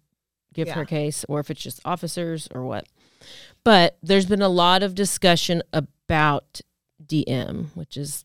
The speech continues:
Speaker 1: Dylan.
Speaker 2: Mm-hmm. All, yes, it's bad.
Speaker 1: So there's, you know, I have my, th-, I don't think, everybody's wondering why sh-, why it took her so long to call nine one one.
Speaker 2: Yeah.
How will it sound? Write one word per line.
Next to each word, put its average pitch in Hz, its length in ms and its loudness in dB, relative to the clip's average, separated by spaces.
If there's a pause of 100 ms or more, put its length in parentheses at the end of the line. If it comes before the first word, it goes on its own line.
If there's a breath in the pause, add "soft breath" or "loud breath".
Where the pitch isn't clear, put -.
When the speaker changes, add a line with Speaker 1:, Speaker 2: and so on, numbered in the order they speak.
Speaker 1:
Dylan. 85 460 -8
Speaker 2:
Mm-hmm. 151 720 -10 (360 loud breath)
All, 160 280 -6
yes, 147 500 -10
it's - 120 -20
bad. 147 360 -14 (200)
Speaker 1:
So 247 480 8
there's, 269 480 4
you 254 160 4
know, 170 420 6 (1200 loud breath)
I 226 200 4
have 262 200 2
my, 202 300 8
th-, - 180 -2
I 240 300 6
don't 185 540 4
think, 180 340 2 (960)
everybody's 269 420 4
wondering 208 360 2
why 196 200 4
sh-, - 160 -2
why 185 120 0
it - 80 -2
took 202 120 -2
her 185 80 0
so 165 180 0
long 165 180 -2
to 151 60 -6
call 147 140 -6
nine 147 220 -10
one 143 140 -8
one. - 100 -8
Speaker 2:
Yeah. - 160 -10